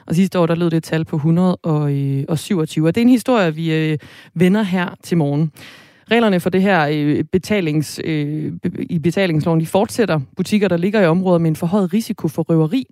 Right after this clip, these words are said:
de kan nøjes med at tage imod kontanter fra klokken seks til klokken tyve.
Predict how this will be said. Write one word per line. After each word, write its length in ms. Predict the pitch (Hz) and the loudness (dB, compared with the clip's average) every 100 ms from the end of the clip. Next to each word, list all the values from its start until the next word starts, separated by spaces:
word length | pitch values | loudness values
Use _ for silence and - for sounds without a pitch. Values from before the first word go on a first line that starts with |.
| _ | _
de 80 | 220 | -2
kan 120 | 226 | 0
nøjes 320 | 220 180 165 | 2 2 0
med 180 | 190 190 | 0 0
at 100 | - | -4
tage 140 | - 175 | -2 0
imod 240 | 165 185 - | 2 0 0
kontanter 480 | - 165 - 190 160 | -4 -2 -2 -2 -4
fra 180 | - 156 | -6 -8
klokken 380 | - 151 151 139 - - _ | -2 0 0 -2 -6 -20 _
seks 460 | - - 226 - - | -16 -4 -4 -4 -10
til 240 | - 151 - | -4 -4 -2
klokken 460 | 170 151 156 147 - _ | 0 0 0 -4 -4 _
tyve. 440 | - 214 220 269 | -4 4 6 6